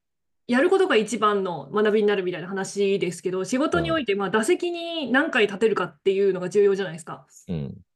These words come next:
Speaker 1: で、打席の数が多いことがじゃあ重要になるんで、そうすると、あの、「ボールくれ、ボールくれ」って言いまくるじゃないですか。
Speaker 2: うんうんうん。
Speaker 1: <laughs> まあ、だからそれ、それってなんか普通にね、「ボールくれ」って言ってる人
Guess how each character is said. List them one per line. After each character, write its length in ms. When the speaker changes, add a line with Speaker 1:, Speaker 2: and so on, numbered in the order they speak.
Speaker 1:
で、 120
打 160
席 880
の 160
数 320
が 140
多 120
い 120
こ 100
と 80
が 80
じ 80
ゃ 40
あ 40
重 160
要 140
に 60
な 80
る 100
ん 100
で、 220
そ 140
う 20
す 100
る 100
と、 100
あ 40
の、 100
「ボ 100
ー 40
ル 60
く 80
れ、 100
ボ 100
ー 40
ル 60
く 60
れ」 80
っ 20
て 60
言 80
い 40
ま 100
く 80
る 60
じ 80
ゃ 20
な 60
い 20
で 60
す 40
か。 420
Speaker 2:
う 40
ん 40
う 60
ん 40
う 120
ん。 40
Speaker 1:
<laughs> 800
ま 120
あ、 60
だ 80
か 60
ら 60
そ 120
れ、 680
そ 140
れ 100
っ 100
て 80
な 120
ん 40
か 60
普 80
通 100
に 400
ね、 380
「ボ 80
ー 40
ル 60
く 60
れ」 220
っ 20
て 120
言 100
っ 20
て 100
る 80
人 480